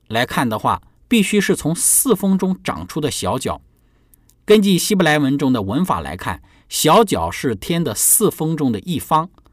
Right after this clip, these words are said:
但是很多的学者不同意，他们把小角讲成了安提阿哥伊比芬尼。我们要看安提阿哥伊比芬尼是否符合山羊与绵羊的描述。第四节说到了绵羊，它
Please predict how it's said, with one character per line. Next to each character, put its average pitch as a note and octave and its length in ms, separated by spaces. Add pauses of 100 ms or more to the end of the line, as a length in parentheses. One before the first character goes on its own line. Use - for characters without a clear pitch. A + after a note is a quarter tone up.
(460)
但 F#3+ 160
是 F3 240
很 A2+ 260
多 E3 140
的 D#3+ 100
学 C3+ 160
者 B2 140
不 - 80
同 G2+ 240
意， G#2+ 140 (340)
他 F#3+ 100
们 G#3+ 120
把 D#3 140
小 D3 240
角 A2 200
讲 F2 240
成 G#2+ 120
了 G#2 160
安 D#3 180
提 C#3+ 120
阿 A#2+ 120
哥 A2+ 180
伊 D3+ 160
比 F2+ 140
芬 A#2 240
尼。 F#2 200 (600)
我 F3 80
们 A#3+ 100
要 A3+ 140
看 G3 180
安 A3+ 180
提 G#3+ 120
阿 F#3 100
哥 E3+ 120
伊 G3 140
比 C#3 140
芬 F3 260
尼 A#2+ 280
是 - 260
否 - 160
符 - 300
合 - 180
山 G3 340
羊 G#3 340
与 F#2+ 200
绵 F#2 240
羊 G#2 160
的 A#2 80
描 F#2+ 240
述。 - 240 (1400)
第 B3+ 140
四 C4 160
节 C#3+ 280 (460)
说 G#3 180
到 F3+ 120
了 A#2+ 80
绵 G2+ 280
羊， F#2+ 240 (380)
它 F3 260